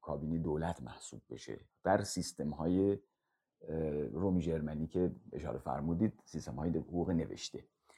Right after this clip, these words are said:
منتها الان بحث من اینه که اگر حتی بحث تبادل،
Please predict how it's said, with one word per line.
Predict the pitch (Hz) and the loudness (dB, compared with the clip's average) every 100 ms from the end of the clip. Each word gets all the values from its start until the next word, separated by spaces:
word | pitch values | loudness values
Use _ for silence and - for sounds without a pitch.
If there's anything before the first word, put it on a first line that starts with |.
| _ _ _ | _ _ _
منتها | 127 156 185 | 4 10 12
الان | 147 151 - | 12 6 6
بحث | 160 156 | 6 4
من | 160 165 | 2 2
اینه | 156 110 | 4 2
که | - 80 73 - - | 2 0 0 -2 -2
اگر | 123 147 | 2 2
حتی | 139 147 151 | 2 -2 0
بحث | 135 143 - 135 - | 2 2 -2 -4 2
تبادل، | 104 92 90 85 85 76 | 4 4 4 4 4 2